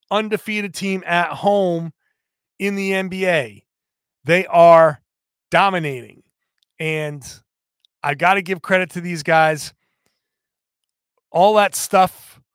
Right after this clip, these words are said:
where we talk about, "Oh, same old Celtics." That same old Celtics stuff is going away, man. It's, it's not there. It's not there. Celtics are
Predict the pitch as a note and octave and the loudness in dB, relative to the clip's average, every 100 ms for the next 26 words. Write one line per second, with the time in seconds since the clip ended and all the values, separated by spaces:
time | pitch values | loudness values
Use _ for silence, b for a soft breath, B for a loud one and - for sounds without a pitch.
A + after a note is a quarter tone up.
0 | _ - D#3 D#3+ D#3+ - E3 D#3 D3+ C#3+ | _ -6 -4 -2 -2 0 0 0 -2 -2
1 | - G3 D3 - F3 F3+ E3+ - F#3 D#3 | 2 2 2 -2 -2 0 0 0 -2 -2
2 | A2 - b b b b - G3 - C4 | -10 -16 b b b b -2 -2 0 -2
3 | C#4 C#4 A#3 - B3 A3+ - G#3 F3+ D#3+ | 4 4 4 4 2 2 -2 0 0 -4
4 | B2+ D3 F#3 A3 D3+ A#2 C#3+ F#3+ D3 C3+ | -6 -2 0 0 -2 -2 0 0 0 -4
5 | C#3 C#3+ C#3+ - C#3+ - - C3+ - B2+ | -4 -6 -8 -10 -12 -12 -12 -12 -10 -8
6 | B2 D#3+ G3 C3 B2 D3+ B2 F#2+ - _ | -2 0 0 -2 -2 -2 -2 -10 -20 _
7 | _ _ _ C3 - B2 D3 F3 C#3 C3+ | _ _ _ -16 -10 -2 0 0 -2 -4
8 | C#3+ A2+ - _ _ _ _ _ _ _ | -4 -6 -16 _ _ _ _ _ _ _
9 | _ _ _ _ - F3 F#3+ E3+ D#3+ | _ _ _ _ -8 -2 -2 -2 -6